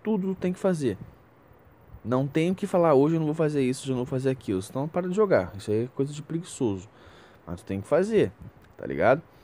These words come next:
Isso aqui, cara, é quarenta mil de ouro diário que você pega. Tem que dar o, o like aqui nesse bagulho. Tem a, a bagulho aqui que toda vez quando eu entrava na sua conta pra, tipo, dar uma olhada fora da consultoria, você não tinha pego isso daqui. Isso aqui são trinta vitalidade. Tem que pegar essa energia aqui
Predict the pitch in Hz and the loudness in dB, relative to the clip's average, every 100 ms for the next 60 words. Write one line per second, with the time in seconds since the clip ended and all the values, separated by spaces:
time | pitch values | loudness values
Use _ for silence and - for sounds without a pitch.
0 | - - - - 151 - 156 - 175 151 | -20 -20 -20 -12 -6 -2 -2 -2 0 4
1 | 113 107 120 135 156 156 147 139 143 151 | 4 4 2 2 0 -2 0 0 0 0
2 | 147 139 147 139 139 127 113 113 117 113 | 2 4 2 -2 -2 -4 0 0 0 -2
3 | 127 156 170 143 127 127 117 110 - 117 | -4 -4 -4 2 2 2 0 -2 -2 2
4 | 110 120 120 110 110 113 117 101 92 104 | 4 4 0 -6 -6 -6 -2 -2 -2 -2
5 | 101 107 - - - _ 175 208 214 196 | -2 -4 -10 -20 -20 _ 0 2 2 2
6 | 143 147 147 135 131 135 143 - 165 190 | 0 2 2 4 2 0 -8 -6 -2 2
7 | 175 165 170 151 143 143 139 135 131 127 | 2 0 -2 0 0 0 0 -2 -4 -4
8 | 131 131 - 131 - 123 117 123 131 110 | -4 -6 -6 -10 -2 0 2 2 2 2
9 | 110 113 107 90 - 120 127 131 120 127 | 2 2 2 0 2 2 4 2 -2 -6
10 | 123 120 107 104 98 - - - 113 127 | -2 2 2 0 -2 -10 -8 -2 0 0
11 | 120 185 - 180 165 156 143 143 117 110 | 0 -2 -2 -4 0 0 0 -4 -4 -4
12 | 110 113 113 123 135 127 143 156 170 165 | -4 -4 -4 -4 -6 -4 -4 -2 -2 -2
13 | 156 127 101 107 110 - 131 175 196 185 | 0 0 4 2 2 -2 -2 -2 0 0
14 | 143 139 135 139 139 127 110 107 104 110 | 2 2 0 -2 -4 0 -2 -2 -4 -6